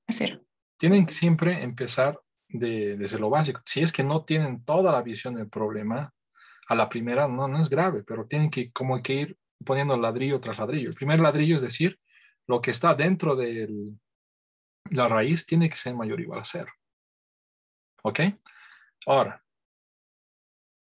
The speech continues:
Speaker 2: tienen que aprender a trabajar con variables, ¿ya? Porque ya sea programando, eh, sí, hoy en día va a ser programando, ¿no? Ya tengas una fórmula y luego lo vas a programar,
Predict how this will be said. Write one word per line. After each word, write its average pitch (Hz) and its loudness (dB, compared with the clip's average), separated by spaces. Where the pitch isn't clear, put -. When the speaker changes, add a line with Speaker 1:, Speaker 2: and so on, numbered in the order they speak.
Speaker 2:
tienen 208 6
que 165 4
aprender 160 4
a 160 2
trabajar 135 2
con 120 -8
variables, 113 -2
¿ya? 120 -10
Porque 156 -4
ya 135 2
sea 135 0
programando, 127 0
eh, 110 -4
sí, 165 0
hoy 135 -2
en 135 0
día 151 2
va 139 6
a - -2
ser 127 -2
programando, 117 0
¿no? 120 -8
Ya 135 0
tengas 143 0
una 127 -2
fórmula 127 2
y 110 -6
luego 123 -2
lo 123 2
vas 123 0
a 127 -4
programar, 127 -2